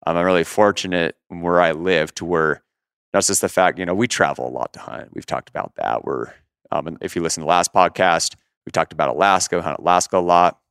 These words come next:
My sister and brother-in-law live up there, so we have a lot of hunting opportunity up there as well.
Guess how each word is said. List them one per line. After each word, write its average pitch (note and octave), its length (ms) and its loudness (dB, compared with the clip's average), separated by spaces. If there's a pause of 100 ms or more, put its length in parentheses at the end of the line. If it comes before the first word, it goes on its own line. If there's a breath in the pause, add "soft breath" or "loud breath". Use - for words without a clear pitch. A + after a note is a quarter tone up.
(320)
My D#2 100 -6
sister E2+ 540 -2
and D#2 80 -6
brother-in-law E2 400 -2
live D#2+ 180 -4
up C#2+ 160 -10
there, E2 400 2 (300)
so - 100 -20
we E2 40 -2
have E2 100 2
a D2 40 -6
lot D2+ 140 2
of - 100 -4
hunting - 440 -10
opportunity - 420 -10
up - 80 -18
there - 140 -10
as - 140 -14
well. - 240 -14